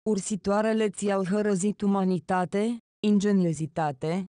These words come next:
reverie și dorința de a face viața oamenilor mai bună decât este.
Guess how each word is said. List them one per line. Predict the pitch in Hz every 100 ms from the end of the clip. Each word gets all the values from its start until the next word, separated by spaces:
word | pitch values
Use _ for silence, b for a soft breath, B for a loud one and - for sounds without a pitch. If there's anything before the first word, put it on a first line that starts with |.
| _ 214
reverie | 214 202 226 240 247
și | 226 202
dorința | 196 196 214 220 254
de | 214 196
a | 185
face | 160 208 196 202
viața | 180 208 208 208
oamenilor | 196 202 214 226 220 208 202
mai | 185 185 180
bună | 196 226 202
decât | 202 - 220
este. | 202 175 - 175 165